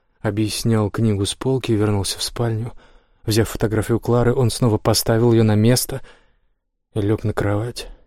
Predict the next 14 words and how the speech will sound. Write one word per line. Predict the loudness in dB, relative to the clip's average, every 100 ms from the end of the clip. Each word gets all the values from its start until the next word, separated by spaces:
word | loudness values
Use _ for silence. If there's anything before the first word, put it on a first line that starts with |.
| _ _ _ _ _ _ _ _ _ _ _ _ _ _ _
Таби | 0 2 4
открыл | 2 0 -2
книгу | 0 -2 0 -2
там, | 0 -2 0
где | 0 0
из |
нее | 0 0
торчал | -2 -4 -2 0
лист | 0 -2
бумаги, | -2 -2 -2 -2 -4 -6 -10
обтрепавшийся, | -2 -2 -2 -4 -6 -8 -10 -10
потемневший | -8 -6 -4 -2 -4 -6 -8 -10
от | -10
пыли. | -10 -8 -8